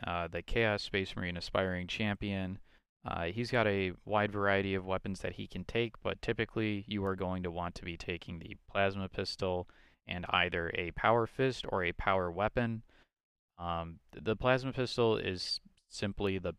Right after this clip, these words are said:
best here, um, even though it has that six-inch range,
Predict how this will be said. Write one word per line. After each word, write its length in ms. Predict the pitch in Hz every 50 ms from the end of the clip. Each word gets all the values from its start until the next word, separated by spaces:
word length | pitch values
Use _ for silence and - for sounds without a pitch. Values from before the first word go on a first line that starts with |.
| _ -
best 460 | 85 85 98 - - - - - - - _ - - - - _ _ _ -
here, 360 | - 113 107 107 104 107 104 - - - - - 101
um, 260 | 98 95 92 92 95
even 260 | - 104 101 101 98
though 160 | 95 95 95
it 100 | 95 95 95 -
has 240 | - 98 95 92 -
that 200 | 95 87 - -
six-inch 540 | - - 104 - - 110 98 95 - -
range, 540 | 101 95 95 95 98 95 92 92 - - -